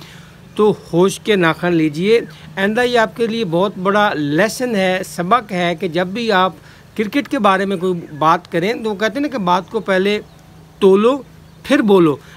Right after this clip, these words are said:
अपने दिमाग से काम लो, होश के नाखन लो। ये अगर आपको फेंटा लगा है,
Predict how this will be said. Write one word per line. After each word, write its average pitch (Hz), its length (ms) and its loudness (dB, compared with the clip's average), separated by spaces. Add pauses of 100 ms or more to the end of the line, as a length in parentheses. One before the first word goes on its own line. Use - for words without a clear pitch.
(120)
अपने 220 240 -2
दिमाग 165 460 2
से 226 180 -6
काम 175 340 0
लो, 156 360 -2 (300)
होश 214 240 0
के 233 120 -2
नाखन 180 360 -2
लो। 175 320 -2 (400)
ये 214 240 2
अगर 202 300 2
आपको 190 360 0
फेंटा 190 440 0
लगा 196 320 0
है, 185 120 2